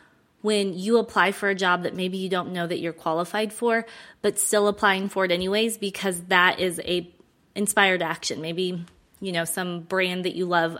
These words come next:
had an opening and you applied. You are moving in that <laughs> direction. You are holding the power of the belief that you are going to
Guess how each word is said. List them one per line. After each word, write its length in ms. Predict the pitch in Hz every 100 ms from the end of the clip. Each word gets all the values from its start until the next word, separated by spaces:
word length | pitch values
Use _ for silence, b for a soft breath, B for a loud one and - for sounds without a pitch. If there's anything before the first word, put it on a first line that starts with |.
| -
had 280 | - 170
an 120 | 165 165
opening 360 | 160 170 165
and 120 | 165
you 120 | 185 190
applied. 540 | 185 - 175 170 165 B B B B B _ _ _ _
You 420 | 185 190 226 247
are 160 | 233 214
moving 540 | 202 202 214 214 226
in 260 | 214 190 202
that 220 | 214 208
<laughs> 20 |
direction. 720 | 196 190 202 - - 240 208
You 240 | 185 208 226
are 120 | 214
holding 380 | 202 196 202 202
the 80 | 185
power 360 | - 185 190
of 140 | 196 175
the 100 | 185
belief 540 | 175 170 180 208 -
that 160 | 196 185
you 420 | 175 180 202 190
are 140 | 185
going 520 | 180 185 180 175 180 175
to 380 | - 180 165